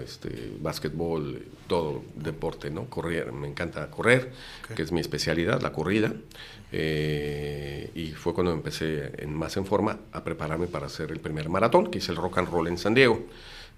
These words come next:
Speaker 1: en tres punto cincuenta y nueve, que no es mal tiempo,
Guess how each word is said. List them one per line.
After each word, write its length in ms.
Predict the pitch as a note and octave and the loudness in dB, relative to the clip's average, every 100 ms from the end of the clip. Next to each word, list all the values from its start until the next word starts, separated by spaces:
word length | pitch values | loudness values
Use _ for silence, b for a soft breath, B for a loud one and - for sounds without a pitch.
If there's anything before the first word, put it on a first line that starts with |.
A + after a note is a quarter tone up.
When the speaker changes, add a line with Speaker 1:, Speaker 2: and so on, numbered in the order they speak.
| - | -4
Speaker 1:
en 240 | F2+ E2 | -2 0
tres 200 | F2+ F2 | 0 0
punto 200 | F#2+ F2+ | 0 0
cincuenta 340 | E2+ E2 E2 | 0 0 4
y 40 | F2+ | 8
nueve, 280 | A2+ B2+ - | 8 8 4
que 80 | |
no 120 | E2 D#2+ | -2 -2
es 80 | |
mal 160 | E2 F2 | -2 4
tiempo, 460 | A#2+ A#2+ B2 - | 8 8 8 2